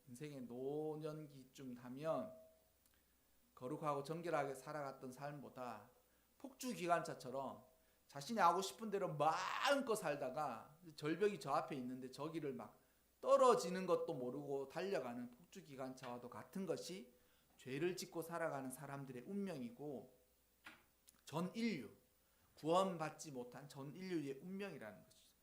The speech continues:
근데 이 말이, 여러분, 이 말이 진실로 미-, 믿어지십니까? 저는 한동안도 안 믿어졌어요. 이게 왜 예수를 믿게 하고 주님을 알게 해서,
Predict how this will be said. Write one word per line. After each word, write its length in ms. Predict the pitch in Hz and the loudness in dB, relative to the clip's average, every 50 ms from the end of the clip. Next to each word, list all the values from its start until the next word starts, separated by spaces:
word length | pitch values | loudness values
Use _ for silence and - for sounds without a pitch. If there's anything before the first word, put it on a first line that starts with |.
| _ - - - _ | _ -20 -20 -20 _
근데 200 | - 196 202 208 | -6 -4 -4 -2
이 140 | 220 240 302 | -2 0 4
말이, 580 | 294 254 185 151 156 190 214 185 139 113 104 - - - | 6 8 8 8 8 4 2 2 0 -2 -6 -10 -18 -16
여러분, 380 | - 123 127 123 131 151 165 175 - _ _ _ _ _ - | -12 -10 -10 -8 -8 -8 -10 -12 -16 _ _ _ _ _ -6
이 140 | 247 277 285 | -2 2 8
말이 520 | 240 180 139 135 156 185 165 127 104 - - - _ _ _ _ _ _ _ _ _ _ _ _ _ _ _ _ _ _ _ - | 10 10 10 8 6 2 0 0 -2 -6 -14 -20 _ _ _ _ _ _ _ _ _ _ _ _ _ _ _ _ _ _ _ -12
진실로 680 | - 202 254 330 349 330 - - 269 240 214 196 170 147 | -6 -6 -4 -4 -4 -2 -2 -2 0 2 2 2 2 2
미-, 260 | 143 151 147 156 - - | 0 -2 -4 -4 -6 -8
믿어지십니까? 1000 | 160 160 214 208 240 185 - - 123 - - 139 117 101 - - 127 135 165 - - _ _ _ _ _ _ _ _ _ _ _ _ _ | -6 0 8 8 8 8 8 2 -4 -8 -6 -8 -8 -10 -10 -10 -12 -12 -12 -14 -20 _ _ _ _ _ _ _ _ _ _ _ _ _
저는 420 | _ - 127 143 165 208 165 127 - - - | _ -12 -10 -8 -6 -6 -6 -8 -10 -14 -16
한동안도 680 | - - 370 415 403 392 403 381 370 349 320 320 262 | -14 -12 -10 -8 -8 -4 -4 -2 0 0 -2 0 -2
안 200 | 208 - - 214 | -4 -4 -4 -10
믿어졌어요. 460 | 214 240 - 240 196 - - - - - - - | -12 -12 -12 -12 -14 -14 -20 -20 -20 -20 -20 -20
이게 280 | - - - 107 98 - - _ _ _ _ _ _ _ _ _ _ _ _ _ - | -20 -20 -20 -20 -20 -20 -20 _ _ _ _ _ _ _ _ _ _ _ _ _ -8
왜 500 | 127 135 147 165 196 262 453 480 427 311 | -4 0 2 4 6 6 6 6 4 6
예수를 460 | 180 180 185 185 - 294 277 269 254 | 6 4 4 2 2 -2 0 0 0
믿게 380 | 202 185 196 - - - 240 220 | 0 0 -2 -6 -4 0 2 4
하고 600 | 175 170 185 180 160 180 185 180 180 180 175 175 | 4 4 4 4 4 2 2 2 2 0 -2 -4
주님을 380 | - 226 269 269 254 233 190 | -6 -4 -2 0 2 4 4
알게 440 | 139 - 123 139 165 190 190 240 233 | 4 4 2 0 0 2 4 4 4
해서, 720 | 196 - - 147 135 139 147 147 139 127 117 120 - - | 4 2 0 0 0 2 2 2 2 0 -2 -4 -6 -10